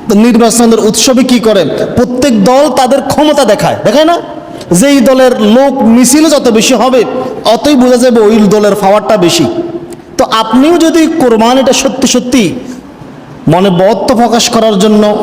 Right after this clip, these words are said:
অহংকার প্রকাশ করার জন্য, যদি অহংকার প্রকাশ করার জন্য, লোক দেখানোর জন্য কোরবানি করে থাকেন,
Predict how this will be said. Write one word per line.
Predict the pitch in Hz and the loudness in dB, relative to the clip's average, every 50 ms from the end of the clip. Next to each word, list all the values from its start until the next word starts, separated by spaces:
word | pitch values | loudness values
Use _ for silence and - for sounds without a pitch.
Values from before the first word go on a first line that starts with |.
| - - 208 - 196 190 190 190 185 180 - | -4 -4 -4 -4 -4 -4 -4 -4 -4 -4 -2
অহংকার | - 156 160 214 233 226 233 240 220 - | -2 0 2 2 2 2 2 0 0 0
প্রকাশ | - 214 208 - 214 208 - - | 0 -2 -2 -2 -2 -2 -2 -2
করার | 220 214 202 202 196 175 | -2 0 0 0 0 0
জন্য, | 190 202 202 202 196 185 156 - - - - - - - - - - - - - - - - - - | 0 2 2 2 2 0 -2 -4 -8 -10 -12 -12 -14 -16 -18 -20 -20 -20 -20 -20 -20 -20 -20 -6 -4
যদি | 185 196 190 202 | -2 0 2 2
অহংকার | 180 196 247 269 262 277 269 254 | 2 2 2 2 2 0 0 0
প্রকাশ | 254 226 208 180 - 208 - | 0 0 -2 -2 -2 -2 -2
করার | - - 220 214 214 185 | -2 0 0 0 0 0
জন্য, | 185 208 202 196 190 175 160 143 - 202 196 - - | 2 2 2 2 2 0 0 -2 -4 -6 -8 -4 -2
লোক | 147 165 185 208 202 170 156 | 0 2 2 2 0 0 0
দেখানোর | 185 170 - 214 220 233 226 190 | -2 0 0 0 0 2 2 2
জন্য | 185 214 208 208 202 196 | 2 2 2 2 0 0
কোরবানি | 196 196 185 180 170 180 196 196 190 190 | 0 -2 0 0 0 0 0 0 0 0
করে | 170 190 175 175 | 0 0 0 0
থাকেন, | 175 185 175 - 190 170 156 143 | 0 -2 -2 -2 -2 -2 -2 -2